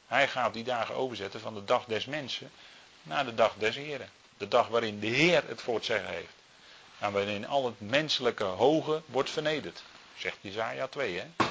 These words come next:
Al wat hoog is, zal vernederd worden. Al het hoogmoedige van de mensen zal vernederd worden.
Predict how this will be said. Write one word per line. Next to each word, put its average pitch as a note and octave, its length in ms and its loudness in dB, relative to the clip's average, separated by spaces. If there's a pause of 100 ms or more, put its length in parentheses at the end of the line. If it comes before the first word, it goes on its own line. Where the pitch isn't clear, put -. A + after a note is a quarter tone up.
(440)
Al C3+ 240 6
wat G#2 140 4
hoog D3+ 300 6
is, D#3+ 200 2
zal D3 300 0
vernederd C#3+ 400 -4
worden. D#2+ 240 -6 (840)
Al C3+ 220 6
het A2+ 100 2
hoogmoedige C3 500 4
van C3 160 2
de B2+ 60 -4
mensen D3 480 0 (320)
zal F#2+ 260 0
vernederd C#3 420 -4
worden. - 220 -10